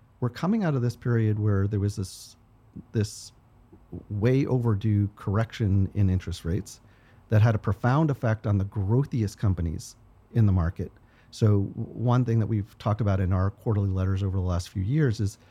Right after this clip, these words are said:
this curve of software companies, high growth software companies, and, and what their multiple of revenues has been over the last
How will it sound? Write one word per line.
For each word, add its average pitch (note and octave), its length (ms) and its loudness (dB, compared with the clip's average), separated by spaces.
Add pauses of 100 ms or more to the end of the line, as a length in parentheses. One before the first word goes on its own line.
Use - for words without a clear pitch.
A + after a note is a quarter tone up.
(340)
this - 320 -2 (140)
curve B2+ 580 0
of G2+ 340 -2 (680)
software A#2 420 0
companies, F2 380 -2
high C3+ 160 0
growth B2+ 220 0
software A2+ 320 -2
companies, G2+ 460 0
and, F#2+ 200 2
and G2 360 0
what A#2 220 -2
their G#2+ 100 2
multiple G2 460 2
of F2+ 120 -2
revenues F#2 440 0
has F2 120 -2
been F2+ 320 0
over F#2 180 -2
the F2 60 -2
last F2 260 -2